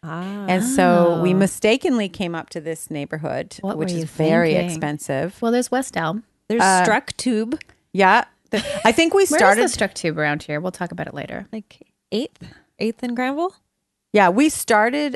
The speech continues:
Speaker 2: at the Brick and
Speaker 3: Okay.
Speaker 2: accidentally moved up. You know what I mean?
Speaker 3: Yeah.
Speaker 2: So we had, and there's a store, Urban something beside the Brick, that we saw a couple things we like,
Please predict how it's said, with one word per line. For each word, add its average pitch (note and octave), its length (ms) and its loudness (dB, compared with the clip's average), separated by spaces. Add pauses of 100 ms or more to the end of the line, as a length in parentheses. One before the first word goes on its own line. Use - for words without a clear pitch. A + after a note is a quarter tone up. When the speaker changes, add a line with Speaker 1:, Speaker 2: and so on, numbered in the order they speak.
Speaker 2:
at F3+ 280 2
the F3 100 0
Brick D#3+ 640 -4 (280)
and G#3+ 160 0
Speaker 3:
Okay. F#3 200 4
Speaker 2:
accidentally F#3 460 -2
moved E3+ 340 -2
up. - 120 -2
You G3 140 -2
know G3 80 2
what F#3+ 80 2
I F#3 60 -2
mean? F#3 180 2
Speaker 3:
Yeah. D#3 280 2 (260)
Speaker 2:
So G#3+ 520 6
we A3+ 200 2
had, G3+ 260 0
and G3+ 240 2
there's G#3 160 0
a G3 120 0
store, A3+ 640 0 (200)
Urban F3+ 760 -2 (160)
something E3+ 460 -2
beside D#3 340 0
the E3 80 -6
Brick, D3+ 320 -4
that - 160 -4 (260)
we G#3 80 -2
saw F#3+ 160 2
a F#3+ 60 0
couple A#3+ 240 -2
things G#3+ 300 -2
we G#3 80 -4
like, D3+ 340 0